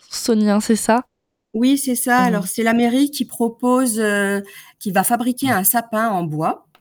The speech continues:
Speaker 1: D'accord.
Speaker 2: Et, euh, on invite les enfants à venir le décorer entre dix heures et midi. Et
Speaker 1: Mmh.
Speaker 2: ensuite, à midi, il sera illuminé et suspendu, euh, au plafond du gymnase. Donc, euh, un sapin un peu original.
Speaker 1: Un sapin original qui sera suspendu, donc.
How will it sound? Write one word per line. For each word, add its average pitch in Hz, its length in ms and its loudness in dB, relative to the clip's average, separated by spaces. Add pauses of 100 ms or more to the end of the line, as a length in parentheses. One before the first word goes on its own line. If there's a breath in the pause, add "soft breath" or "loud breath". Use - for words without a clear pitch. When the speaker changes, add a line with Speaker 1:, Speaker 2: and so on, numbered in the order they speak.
(160)
Speaker 1:
D'accord. 175 340 -4
Speaker 2:
Et, 262 400 0
euh, 202 520 -2
on 208 160 0
invite 214 360 2
les 226 160 -2
enfants 208 300 0
à 262 100 2
venir 220 360 2
le 214 100 2
décorer 190 560 -4 (160)
entre 190 280 -6
dix 220 220 -2
heures 240 120 0
et 214 60 0
midi. 190 540 -4 (480 loud breath)
Et 190 60 -4
Speaker 1:
Mmh. 185 40 0
Speaker 2:
ensuite, 247 520 0
à 196 160 2
midi, 190 340 2
il 302 60 6
sera 196 680 -2
illuminé 254 760 4
et 208 100 -2
suspendu, 247 1200 0
euh, 196 380 -6
au 185 160 -8
plafond 277 400 -4
du 269 120 4
gymnase. 190 420 -4
Donc, 165 260 -10
euh, 160 120 -10 (260 loud breath)
un 180 80 -4
sapin 208 300 -2
un 240 80 2
peu - 180 -4
original. 196 680 0 (220)
Speaker 1:
Un 208 100 6
sapin 220 300 2
original 226 600 4
qui 226 160 -2
sera 208 200 0
suspendu, 285 720 2
donc. 233 260 0